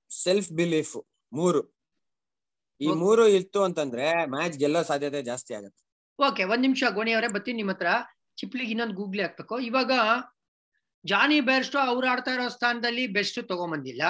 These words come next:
Speaker 2: ಮಯಾಂಕ್ ಅಗರ್ವಾಲ್ ಓಪನಿಂಗ್ ಆಡಿ ಅವ್ರು ಬೆಸ್ಟ್ ತಗೊಂಬಂದಿಲ್ಲ. ನಾವ್ ನೋಡಿದೀವಿ ಜಾನಿ ಬೇರ್ಸ್ಟೋ ಎಷ್ಟು ಮಾರಕ ಆಗ್ತಾರೆ as a ಓಪನರ್.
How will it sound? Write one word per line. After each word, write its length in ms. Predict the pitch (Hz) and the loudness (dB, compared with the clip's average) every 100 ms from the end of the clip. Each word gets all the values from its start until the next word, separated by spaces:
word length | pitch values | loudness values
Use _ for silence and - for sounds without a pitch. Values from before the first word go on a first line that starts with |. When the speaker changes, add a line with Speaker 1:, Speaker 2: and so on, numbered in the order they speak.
| 214 - _ _ - | 0 -6 _ _ -4
Speaker 2:
ಮಯಾಂಕ್ 360 | 202 269 277 262 | 4 4 4 2
ಅಗರ್ವಾಲ್ 400 | 247 254 262 247 | 2 2 2 2
ಓಪನಿಂಗ್ 480 | 226 240 254 247 233 | 0 0 -2 0 2
ಆಡಿ 200 | 226 240 | 2 2
ಅವ್ರು 260 | 202 226 | 2 -2
ಬೆಸ್ಟ್ 320 | 202 185 - - | -2 -4 -4 -6
ತಗೊಂಬಂದಿಲ್ಲ. 540 | 175 151 135 127 123 190 233 - _ _ 202 | -6 -4 -6 -6 0 0 0 -8 _ _ 0
ನಾವ್ 220 | 240 247 | 0 4
ನೋಡಿದೀವಿ 560 | 262 277 269 269 269 | 2 2 2 2 2
ಜಾನಿ 320 | 202 208 240 269 | 4 2 2 0
ಬೇರ್ಸ್ಟೋ 420 | 233 240 - 247 | -2 -4 -4 -2
ಎಷ್ಟು 360 | 202 - 254 | -2 -2 -6
ಮಾರಕ 400 | 220 185 220 240 | -2 0 0 2
ಆಗ್ತಾರೆ 500 | 233 214 - 226 196 | 2 2 2 0 2
as 60 | 196 | 0
a 40 | |
ಓಪನರ್. 720 | 196 185 180 175 156 139 190 | -2 -2 -4 -6 -6 -2 -2